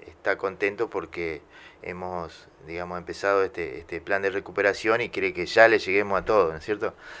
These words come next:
Pero bueno, es entendible, y, y bueno, por eso yo quiero decir que también contamos con una sola motoniveladora, y, y por eso mismo nos dividimos la mañana para arenar, y a la tarde continuar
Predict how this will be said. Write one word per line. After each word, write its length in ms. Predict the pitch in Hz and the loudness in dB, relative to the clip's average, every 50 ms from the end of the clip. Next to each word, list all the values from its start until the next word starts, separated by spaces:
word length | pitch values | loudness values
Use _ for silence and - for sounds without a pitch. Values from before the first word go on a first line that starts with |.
| - - - | -20 -20 -14
Pero 240 | - - 87 87 82 | -10 -6 -4 -2 0
bueno, 220 | 95 104 101 95 95 | 2 2 2 0 -2
es 120 | 95 101 | -4 -4
entendible, 680 | 101 92 90 104 95 104 110 120 127 127 131 143 156 - - - - - - - - - - - - - - - | -6 -4 -4 -4 -4 -4 -4 -2 -2 2 2 2 2 0 -2 -10 -20 -20 -20 -20 -20 -20 -20 -20 -20 -20 -16 -10
y, 540 | - 98 92 90 90 87 87 85 82 82 - | -8 -4 -4 -2 -2 -2 -4 -4 -6 -8 -8
y 120 | - 87 90 | -8 -4 -2
bueno, 280 | 98 107 104 92 - | 0 0 0 -2 -4
por 80 | - 95 | -4 -4
eso 160 | 98 - 107 | -4 -4 -4
yo 140 | 101 104 90 | -4 -4 0
quiero 140 | 104 104 101 | 0 0 0
decir 200 | 101 - 110 98 | 0 -2 -4 -6
que 100 | 110 95 | -6 -4
también 280 | 98 95 98 104 101 | -4 -4 -4 -6 -6
contamos 400 | - 98 90 85 104 107 110 104 | -6 -8 -4 -4 -4 -4 -4 -6
con 140 | - 95 95 | -10 -10 -10
una 200 | 107 110 101 95 | -8 -8 -8 -8
sola 380 | - - - 127 131 120 110 107 | -6 0 2 4 6 6 6 4
motoniveladora, 1040 | 107 110 104 - 110 104 101 98 98 101 98 101 107 120 127 131 127 131 143 160 - - - - - - - - - - - - | 4 0 0 0 0 0 0 0 0 2 4 6 6 8 8 8 8 8 6 4 0 -6 -16 -20 -20 -20 -20 -20 -20 -20 -20 -16
y, 600 | - 90 90 90 87 85 85 82 80 80 - - | -12 -10 -8 -6 -6 -6 -8 -8 -10 -10 -12 -12
y 80 | 87 85 | -14 -4
por 180 | - 92 95 113 | 2 4 6 6
eso 220 | 120 - 139 123 | 6 4 2 4
mismo 400 | 127 143 143 135 135 139 143 139 | 4 4 2 4 4 6 6 6
nos 180 | 127 117 107 101 | 6 4 2 2
dividimos 480 | 104 101 98 104 120 127 123 117 113 | 0 0 0 0 0 0 0 2 4
la 140 | 113 110 110 | 6 6 6
mañana 480 | 123 123 123 143 156 165 170 170 - - | 6 4 6 6 6 6 6 6 6 6
para 200 | 110 104 104 101 | 6 6 6 6
arenar, 460 | 104 117 127 135 156 175 185 214 226 - - - _ _ - _ - | 6 6 6 6 8 8 8 6 4 -2 -14 -20 _ _ -20 _ -4
y 80 | 95 | 0
a 80 | 104 101 | 2 4
la 160 | 107 104 - | 4 4 6
tarde 400 | - 127 131 139 165 170 156 - - - - | 6 8 8 8 6 4 4 0 -4 -14 -14
continuar 840 | - - 107 104 95 87 104 104 113 127 135 143 139 139 143 165 | -8 -6 -6 -6 -6 -8 -8 -4 4 8 10 10 10 10 8 6